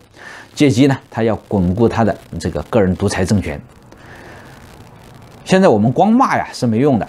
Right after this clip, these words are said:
习近平这个人呢他是不怕骂的，大家必须得反击。尤其是党政官员，你们必须得反击。只要你们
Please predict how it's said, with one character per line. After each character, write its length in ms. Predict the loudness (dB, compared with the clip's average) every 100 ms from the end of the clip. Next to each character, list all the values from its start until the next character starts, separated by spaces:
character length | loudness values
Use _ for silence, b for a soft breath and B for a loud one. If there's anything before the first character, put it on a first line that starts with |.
| -8
习 180 | -4 0
近 140 | 2
平 180 | 2 4
这 120 | 4
个 80 | 4
人 100 | 4
呢 160 | 0 0
他 120 | -2
是 100 | -2
不 220 | 0 -2
怕 180 | 0 0
骂 200 | 0 0
的， 120 | -4 _ _ _ _ _ _ _ _
大 100 | -4
家 160 | -2 -4 0
必 160 | 2 2
须 220 | 2 2
得 120 | 2
反 260 | 0 -4 -2
击。 280 | 0 0 -4 -20 -20 -20 -20 -6
尤 240 | 2 4 4
其 160 | 0
是 140 | -2 -2
党 260 | -4 -6
政 220 | -2 0 2
官 180 | 2
员， 160 | 0 -2 -6 -10
你 60 |
们 200 | -4 -2
必 180 | 0 2
须 100 | 4
得 120 | 2
反 200 | 2 -4
击。 220 | -6 -8 -10 -6
只 140 | 2
要 140 | 4
你 100 | 4
们 160 | 0